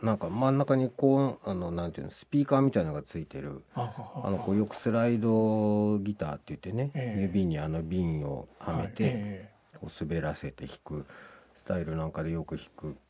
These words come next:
Speaker 1: ギターがリゾネーターギターって言うんですけど。
Speaker 2: はい。ええ。
Speaker 1: まあ、
Speaker 2: それではなくて、新しかったのは、
Speaker 1: それ、うん、それではまたなくて、
Speaker 2: ええ。
Speaker 1: 新しく、あの、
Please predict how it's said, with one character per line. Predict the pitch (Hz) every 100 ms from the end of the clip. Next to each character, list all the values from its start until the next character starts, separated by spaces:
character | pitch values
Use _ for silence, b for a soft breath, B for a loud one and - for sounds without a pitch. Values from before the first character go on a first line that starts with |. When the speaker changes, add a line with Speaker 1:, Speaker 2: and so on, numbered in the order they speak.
| _
Speaker 1:
ギ | - 82
タ | 76
ー | 76 - - - - 80 82 78
が | - 139
リ | 98
ゾ | 82
ネ | 80
ー | 80
タ | 82
ー |
ギ | 82
タ | 139
ー |
っ |
て | -
言 | 64
う |
ん |
で | 69
す |
け | -
ど。 | 80 117
Speaker 2:
は | 110
い。 | 104
え | 120 101 87 -
え。 | - _ _ _ _ _ _ _ _ _
Speaker 1:
ま | 220 208
あ、 |
Speaker 2:
そ |
れ | 180
で | 180
は | 131
な | 120
く | -
て、 | 98 - -
新 | 214
し | 180
か | -
っ | 175
た |
の | 127
は、 | 104
Speaker 1:
そ |
れ、 | 165
う |
ん、 | 156
そ |
れ |
で |
は | 143
ま | 127
た | 117
な | 110 110
く | -
て、 | - 135
Speaker 2:
え | 113
え。 | -
Speaker 1:
新 | 87 85
し | -
く、 | 80 73
あ |
の、 | 76 69